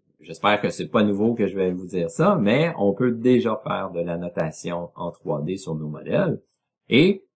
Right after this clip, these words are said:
c'est grâce à notre outil dim Expert. Donc, je vais réallumer les informations, et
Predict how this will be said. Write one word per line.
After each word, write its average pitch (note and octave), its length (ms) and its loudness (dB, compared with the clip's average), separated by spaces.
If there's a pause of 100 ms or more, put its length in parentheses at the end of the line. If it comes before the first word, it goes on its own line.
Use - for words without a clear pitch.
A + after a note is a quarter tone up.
c'est - 180 2
grâce A2 320 2
à G2 60 4
notre F#2+ 240 -2
outil C3 400 -2 (100)
dim G2 220 2
Expert. - 440 -6
Donc, A2+ 320 2
je G2 60 -18
vais F#2 300 -2 (160)
réallumer G2+ 680 2
les G#2 360 2
informations, F#2 720 -4 (520)
et D#3 360 4